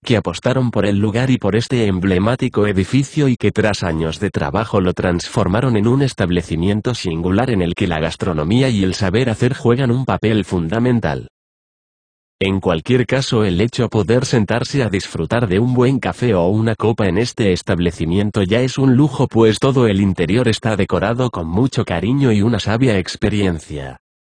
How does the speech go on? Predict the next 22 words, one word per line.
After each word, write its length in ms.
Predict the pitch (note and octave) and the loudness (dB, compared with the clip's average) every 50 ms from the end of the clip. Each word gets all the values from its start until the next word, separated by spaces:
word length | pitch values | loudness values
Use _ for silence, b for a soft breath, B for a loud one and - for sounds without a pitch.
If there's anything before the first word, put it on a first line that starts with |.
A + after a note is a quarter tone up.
| _ _ _ _ _ _ _ | _ _ _ _ _ _ _
Se 200 | - - A2+ G2+ | -4 -2 0 0
mantuvieron 680 | G2+ G#2+ F#2+ F2+ F#2+ F2 F2 G#2+ C3 C#3 D3 C3+ B2 | 0 0 -2 -2 -4 -2 0 2 2 2 2 2 2
las 220 | G#2+ F#2+ F2 F#2 E2+ | 0 0 -2 -2 -2
viejas 440 | F#2 G#2+ A2+ - - F#2+ E2 E2 | 0 0 0 0 -2 -6 -6 -2
vigas 380 | E2+ A#2 C#3 A2+ A#2 F#2+ F2 - | -2 -2 0 0 0 -2 0 0
del 180 | G2 E2+ D#2+ D2+ | -2 -2 -2 0
techo 360 | - A#2+ B2+ - - C3 A#2 | 0 -2 0 0 0 2 2
y 40 | G#2 | 2
los 180 | G2 F#2 - | 0 -2 -2
grandes 500 | G2+ G#2 A2+ C3 C3 A#2+ C#3 B2 G2+ F2 | -2 -2 0 -2 -2 -2 -2 -4 -2 -4
ventanales, 720 | F#2 E2+ D2+ D2 C#2+ D#2+ D2+ E2 F#2+ B2 B2 A#2 A#2 - - _ _ _ _ _ _ | -4 -2 -2 -4 -4 -2 -2 -2 0 0 0 -2 -2 -6 -10 _ _ _ _ _ _
pero 200 | - F#2 F2+ F#2+ | -2 0 0 0
jugando 460 | - - A2 F#2+ G2 F#2+ G2 G#2 A2 G2 | 0 2 0 2 2 0 0 0 0 2
con 200 | - A2+ A2 A#2 | 2 2 4 4
luces 420 | C3+ D3+ C#3+ - D3+ C#3+ B2+ - | 4 2 2 2 0 -2 0 0
indirectas 600 | C3 A#2+ A2 G2+ G2+ A#2 C3+ - _ - A#2 - | 0 2 2 2 2 0 0 -2 _ -6 -6 -4
que 160 | - - G2+ G2 | -2 0 0 2
resaltan 560 | G#2+ G#2 - - F2+ E2+ - B2 B2 A2 A2+ | 2 0 0 -2 -2 -2 -2 -2 -2 0 0
el 120 | A2 G#2+ | 0 0
interior 520 | A#2 A#2 A2 G2+ G#2 F2 F#2 G#2 A#2+ B2+ B2 | 0 0 -2 -2 -2 0 2 2 2 2 0
del 160 | A#2+ A2 G2 | 0 0 0
edificio. 680 | F#2 F2 G2 F2+ - G2+ F#2 E2 - D#2 D2 C#2 C2+ | 0 0 -2 -2 0 -2 -4 -4 -4 -8 -8 -8 -8